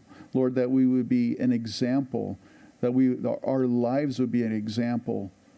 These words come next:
of your love and of your grace and of your mercy. Lord, we thank you that you were merciful and patient with each one of us. And Lord, we pray that many people will come to faith to you in these last days, and may we be a part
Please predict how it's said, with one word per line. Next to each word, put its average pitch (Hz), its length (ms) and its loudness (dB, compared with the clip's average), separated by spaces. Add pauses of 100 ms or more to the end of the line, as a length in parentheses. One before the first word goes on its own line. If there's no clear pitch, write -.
(440)
of 113 200 -2
your 123 280 0
love 110 380 -2
and 107 100 2
of 104 100 -4
your 120 280 0
grace 107 640 -6 (640)
and 120 100 0
of 107 80 -4
your 120 180 2
mercy. 104 540 -4 (540)
Lord, 123 180 2
we 123 80 2
thank 131 320 0
you 135 80 4
that 123 140 0
you 131 120 4
were 127 140 2
merciful 127 640 0
and 107 160 -2
patient 127 380 0
with 117 160 -2
each 123 200 -2
one 117 140 0
of 107 100 -4
us. 110 400 -8 (540)
And 120 140 2
Lord, 123 200 2
we 131 140 4
pray 123 560 -2 (460)
that 120 240 -2 (360)
many 127 380 2
people 127 300 0
will 110 80 -6
come 120 180 -2
to 113 80 -2
faith 113 400 -4
to - 140 -4
you 113 160 0
in 110 80 2
these 107 180 -2
last 110 340 -6
days, 117 280 -2
and 113 100 2
may 117 140 0
we 123 240 0
be 127 160 0
a 113 80 -2
part 123 400 -4